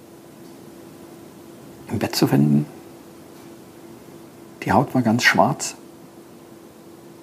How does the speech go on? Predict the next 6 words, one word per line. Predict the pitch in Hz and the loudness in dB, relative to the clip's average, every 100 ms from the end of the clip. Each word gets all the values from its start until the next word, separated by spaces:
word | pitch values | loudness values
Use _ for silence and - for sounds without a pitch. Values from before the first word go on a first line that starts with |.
| - - - - - - - - - - - - - - - - - - - - - - - - - - - - - - - - - | -20 -20 -20 -20 -20 -20 -20 -20 -20 -20 -20 -20 -20 -20 -20 -20 -20 -20 -20 -20 -20 -20 -20 -20 -20 -20 -20 -20 -20 -20 -20 -8 0
Die | |
rechte | 113 98 - 101 | 2 2 0 2
Hand | 117 | 2
hatte | 120 117 | 2 2
sie | 104 110 107 - - - - - - - - - - - - - - - - - - - - | 4 4 2 -10 -20 -20 -20 -20 -20 -20 -20 -20 -20 -20 -20 -20 -20 -20 -20 -20 -20 -12 -2
wahrscheinlich | 113 - 104 113 - | 0 2 0 -2 -6